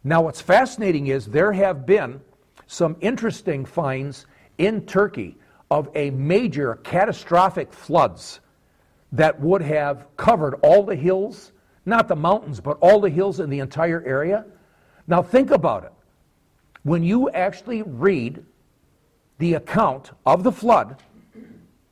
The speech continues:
where was, where was everybody living? Turkey. There weren't that many people on the face of the earth.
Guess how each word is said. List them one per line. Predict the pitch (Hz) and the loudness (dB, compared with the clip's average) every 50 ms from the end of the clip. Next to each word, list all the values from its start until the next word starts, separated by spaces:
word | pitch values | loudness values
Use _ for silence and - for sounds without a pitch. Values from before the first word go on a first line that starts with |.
| _ _ - | _ _ -4
where | 143 139 170 185 208 220 | 0 4 4 4 4 4
was, | 180 196 202 190 - - - _ - 190 - - - - - _ _ _ _ _ _ _ _ _ _ _ _ _ _ _ _ _ _ _ _ _ - _ - - - | 2 0 -2 -2 -6 -14 -20 _ -20 -20 -20 -20 -20 -20 -20 _ _ _ _ _ _ _ _ _ _ _ _ _ _ _ _ _ _ _ _ _ -20 _ -20 -18 -12
where | 160 143 143 151 165 185 196 190 | -10 -6 -2 0 0 0 0 -2
was | 180 160 160 156 165 151 165 | -4 -8 -8 -6 -4 0 0
everybody | 180 160 185 175 143 185 185 185 | 0 -2 -2 -4 -2 -2 0 0
living? | 165 160 208 196 160 107 85 - _ _ _ _ _ _ _ _ _ _ _ _ _ - | 0 0 -2 -2 -4 -6 -10 -12 _ _ _ _ _ _ _ _ _ _ _ _ _ -6
Turkey. | - 214 208 - - - - _ _ _ _ _ _ _ _ _ _ _ _ - | -4 -4 -4 -4 -8 -14 -16 _ _ _ _ _ _ _ _ _ _ _ _ -2
There | 190 185 | 0 0
weren't | 175 180 247 240 - | 2 2 0 0 -2
that | 226 214 - | -2 -2 -2
many | 208 214 226 220 170 | -2 -4 -4 -4 -4
people | - - 311 302 - - - - - _ _ _ _ _ _ _ - | -2 -2 -2 -2 -2 -4 -10 -10 -14 _ _ _ _ _ _ _ -4
on | 165 180 | -4 -2
the | 170 175 | -2 0
face | - 208 202 - 214 | -2 -2 -2 -2 -4
of | 196 | -6
the | 170 262 320 | -4 -4 -6
earth. | 330 330 - - | -6 -8 -12 -14